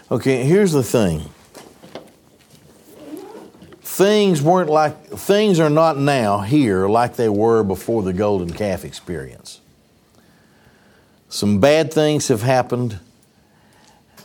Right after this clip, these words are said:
and some clarifications need to be made,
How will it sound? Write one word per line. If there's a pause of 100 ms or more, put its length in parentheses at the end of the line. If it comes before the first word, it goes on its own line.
(280)
and
some
clarifications
need
to
be
made,